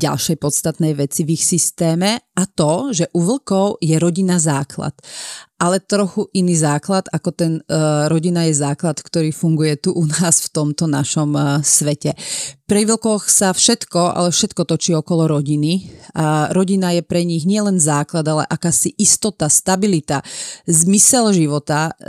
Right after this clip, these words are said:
Za rodinu sú vlci schopní obetovať svoj život.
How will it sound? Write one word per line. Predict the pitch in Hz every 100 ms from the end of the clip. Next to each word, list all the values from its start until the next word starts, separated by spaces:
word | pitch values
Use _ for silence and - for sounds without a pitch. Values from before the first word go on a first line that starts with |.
| -
Za | 175 180
rodinu | 190 190 196
sú | 190 - 185
vlci | 180
schopní | 185 - 202 - 196
obetovať | 185 175 185 185 180
svoj | - 180 175
život. | 160 220 156 175 -